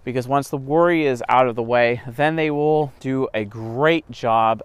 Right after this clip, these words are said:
an amazing job at that meeting, at that seminar, at that business, at that job interview. They will kill it because you help them get all of the information that they needed to be effective.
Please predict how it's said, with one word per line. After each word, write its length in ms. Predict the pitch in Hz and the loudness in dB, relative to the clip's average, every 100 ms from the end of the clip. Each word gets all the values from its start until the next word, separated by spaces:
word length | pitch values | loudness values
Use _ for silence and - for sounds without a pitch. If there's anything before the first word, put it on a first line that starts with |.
| - | -6
an 100 | 117 | -6
amazing 800 | 123 143 165 180 180 156 139 120 | -4 -4 0 2 2 2 -2 -2
job 460 | 113 107 107 107 - - - - - - - | 4 6 6 4 -4 -20 -20 -20 -20 -20 -2
at 180 | 113 113 | 0 2
that 180 | 113 98 | 0 0
meeting, 380 | 147 156 151 127 | 0 0 0 -4
at 120 | 107 | -4
that 140 | 90 | -8
seminar, 640 | - 156 147 147 143 143 139 - - - - - - | -4 -4 0 4 4 4 -2 -16 -20 -20 -20 -10 -4
at 160 | 107 | -2
that 200 | 101 98 | 0 0
business, 560 | 143 147 160 147 143 - - | 2 0 0 -2 -4 -8 -6
at 120 | 107 | -4
that 160 | - - | -2 -2
job 380 | - 139 143 135 | 6 8 8 6
interview. 440 | 131 127 127 123 - - - - | -4 -6 -6 -6 -8 -20 -12 -2
They 100 | 139 | 0
will 140 | 139 | 0
kill 300 | - 165 135 | 0 2 4
it 100 | - | 2
because 460 | 117 - 127 117 - - | -2 -2 0 0 -6 -14
you 200 | 123 156 | -2 0
help 280 | 160 160 156 | 4 4 4
them 160 | 147 139 | 0 -2
get 300 | 135 120 - - - - - | 4 4 2 -10 -20 -20 0
all 400 | 123 127 127 139 - | 6 10 10 10 6
of 140 | 123 | -2
the 120 | 131 | -2
information 720 | 127 123 131 120 123 117 - | -4 -4 -4 -4 -4 -6 -8
that 140 | 110 - | -10 -4
they 120 | 131 | -4
needed 400 | 123 127 113 117 - - - | -2 -2 -2 -4 -8 -20 -8
to 100 | 123 | -6
be 160 | 113 | -4
effective. 640 | 101 - 120 117 - 92 - | -4 0 0 0 -4 -8 -8